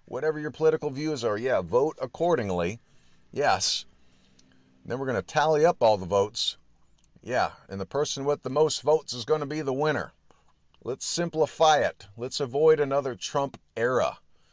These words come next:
where, because we have these weird, nonsensical borders and districts that don't make a lot of sense in this Electoral College thing, you can have a person that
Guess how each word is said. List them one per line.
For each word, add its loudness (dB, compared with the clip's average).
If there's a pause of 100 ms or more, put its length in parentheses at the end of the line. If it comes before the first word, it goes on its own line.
(580)
where, -2
because 2
we -4
have 0
these -6
weird, -4 (560)
nonsensical 0
borders 0
and -6
districts -8
that -6
don't -2
make -8 (160)
a -10
lot 0
of -4
sense -6
in -8
this -8
Electoral -6
College 0
thing, -6
you -10
can -10
have -2
a -8
person -6
that -6